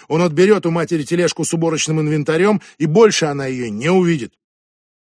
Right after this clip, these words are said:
Ее натруженные руки будут отдыхать, а больная спина нежится по утрам в кровати. Ему не нужно новое барахло. Он всего лишь хочет однажды вечером лечь в постель, не думая про гроши.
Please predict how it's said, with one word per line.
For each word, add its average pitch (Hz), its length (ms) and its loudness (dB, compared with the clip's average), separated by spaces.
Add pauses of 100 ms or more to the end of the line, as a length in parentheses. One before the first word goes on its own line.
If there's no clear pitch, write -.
(140)
Ее 143 240 -4
натруженные 165 640 -2
руки 170 240 -4
будут 139 360 -6
отдыхать, 123 640 -8 (800)
а - 60 -20
больная 131 400 -6
спина 135 500 -6 (680)
нежится 120 480 -8
по 110 160 -14
утрам 104 280 -12
в 82 60 -16
кровати. 92 520 -16 (1080)
Ему 135 160 -4
не 208 120 4
нужно 196 320 2
новое 165 300 0
барахло. 135 480 -8 (680)
Он 107 100 -14
всего 165 260 -2
лишь 170 180 0
хочет 160 320 -4
однажды 151 460 -4
вечером 151 560 -4 (720)
лечь 135 280 -6
в - 100 -16
постель, 139 580 -6
не 123 140 -8
думая 120 400 -8
про 107 240 -12
гроши. 104 540 -12